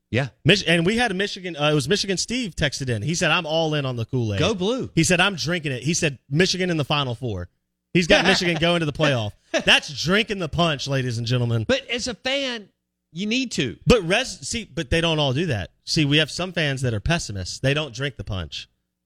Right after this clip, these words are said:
Speaker 2: They're not bought in,
Speaker 1: Well,
Speaker 2: right?
Speaker 1: like, Res Dog hammered me all summer because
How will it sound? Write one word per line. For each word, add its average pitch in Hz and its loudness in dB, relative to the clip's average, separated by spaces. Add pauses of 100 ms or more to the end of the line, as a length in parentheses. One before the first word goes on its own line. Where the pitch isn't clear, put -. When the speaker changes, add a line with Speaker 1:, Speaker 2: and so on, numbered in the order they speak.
(600)
Speaker 2:
They're 131 6
not 139 2
bought 131 2
in, 104 -4
Speaker 1:
Well, 208 4
Speaker 2:
right? 117 -4 (280)
Speaker 1:
like, 180 -4 (140)
Res 208 -6
Dog 139 -6
hammered 147 -8
me 120 -6
all 123 -4
summer 101 -6
because 101 -6